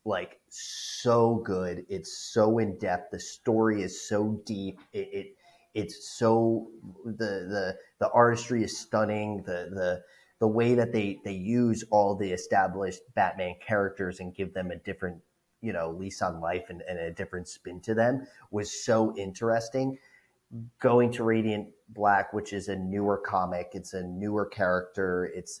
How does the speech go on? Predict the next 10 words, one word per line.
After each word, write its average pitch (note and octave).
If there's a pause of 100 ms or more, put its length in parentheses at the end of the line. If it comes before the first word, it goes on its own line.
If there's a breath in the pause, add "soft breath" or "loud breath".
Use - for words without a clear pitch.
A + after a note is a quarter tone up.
it's F#2+
like F2
a F#2+
new G#2
world G#2
that F#2
they're, F#2 (120)
they're F2+
currently F#2+
building. G#2+